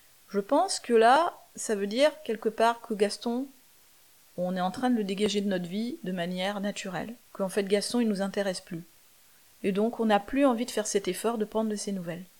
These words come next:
Et on oublie aussi de réfléchir au fait que, si ça se trouve, Gaston, il est comme nous. Il pense à nous. Mais il oublie de nous le dire, de nous le démontrer.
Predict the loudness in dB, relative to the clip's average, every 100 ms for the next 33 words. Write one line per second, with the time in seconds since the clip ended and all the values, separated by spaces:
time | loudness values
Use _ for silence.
0 | _ _ _ 4 6 6 4 4 2 0
1 | 0 -2 -2 0 0 0 -2 0 0 0
2 | 0 -2 0 0 0 -2 -6 -2 2 2
3 | 2 -2 2 2 2 2 0 0 0 2
4 | 2 2 2 0 -10 _ _ _ _ _
5 | _ -2 2 4 6 6 6 0 -10 _
6 | _ _ _ _ 4 6 6 4 6 4
7 | 4 4 4 4 2 -2 -4 -2 -2 0
8 | 0 2 2 0 -4 -4